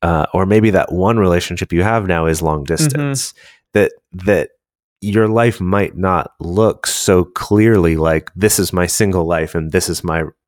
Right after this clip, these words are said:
Speaker 1: you know, living with a partner I'm gonna marry" type
Speaker 2: Yeah.
Speaker 1: of life, that there's a whole range in between there. So you could feel like, like, for me, for example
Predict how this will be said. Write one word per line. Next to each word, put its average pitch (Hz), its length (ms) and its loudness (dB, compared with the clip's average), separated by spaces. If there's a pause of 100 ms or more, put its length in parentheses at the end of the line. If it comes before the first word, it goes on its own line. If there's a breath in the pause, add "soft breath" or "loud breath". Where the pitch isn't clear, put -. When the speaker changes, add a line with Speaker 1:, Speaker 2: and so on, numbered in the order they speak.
(200)
Speaker 1:
you 90 100 -2
know, 71 320 -6 (340)
living 92 380 2
with 85 140 0
a 78 60 -6
partner 82 280 -2
I'm 82 80 -4
gonna 80 200 -2
marry" 87 540 0
type 151 100 2
Speaker 2:
Yeah. 131 140 2
Speaker 1:
of 123 160 0
life, - 760 -2
that 104 120 -2
there's 101 220 2
a 98 100 2
whole 110 580 2
range 98 580 2
in 82 100 0
between 113 440 0
there. 78 220 0
So - 140 -2
you 127 220 4
could 92 320 -2 (400)
feel 120 280 4
like, 85 380 0 (380 loud breath)
like, 117 140 -2
for 123 160 0
me, 131 340 4
for 92 220 0
example 82 720 0